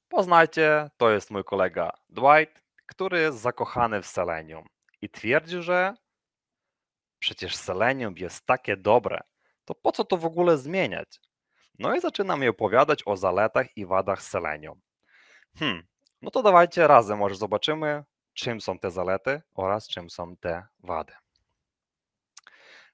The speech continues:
Zalety, czyli plusy Selenium. E, to jest tak zwane darmowe narzędzia, e, w które używa licencji open source'owej. E, bardzo duże,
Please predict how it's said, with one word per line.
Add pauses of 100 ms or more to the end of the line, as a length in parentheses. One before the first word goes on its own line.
Zalety, (420)
czyli
plusy
Selenium. (400)
E,
to
jest
tak
zwane
darmowe
narzędzia, (100)
e,
w
które
używa
licencji
open
source'owej. (920)
E,
bardzo
duże,